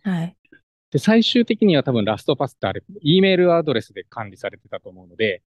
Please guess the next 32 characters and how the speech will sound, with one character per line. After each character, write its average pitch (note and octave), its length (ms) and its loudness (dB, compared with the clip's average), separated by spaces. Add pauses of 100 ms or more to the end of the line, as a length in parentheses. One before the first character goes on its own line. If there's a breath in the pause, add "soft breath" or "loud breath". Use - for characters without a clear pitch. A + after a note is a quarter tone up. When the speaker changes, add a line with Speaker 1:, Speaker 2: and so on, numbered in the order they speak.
(340)
Speaker 2:
あ A#2 100 -2
の、 - 0 -
Speaker 1:
う - 40 2
ん - 20 2
う - 20 4
ん。 A#2 40 2
Speaker 2:
ユ A#2+ 100 2
ー G2+ 40 0
ザ A#2 100 -2
ー - 20 -6
の A2+ 100 -8
識 - 200 -8
別 A2 200 -6
が A2 120 -6
行 - 140 -8
わ A2 140 -2
れ G#2 80 -4
て - 80 -6
る G#2 80 -12
と A2 80 -10
思 G#2+ 180 -4
う G2+ 40 -6
の F2 100 -8
で、 G2 300 0 (440)
Speaker 1:
う F3+ 40 -4
ん - 20 0
う E3 60 -2
ん。 D#3 100 -8
Speaker 2:
ま D3 100 2
あ、 - 40 2
ハ E3 100 0
ッ - 60 -2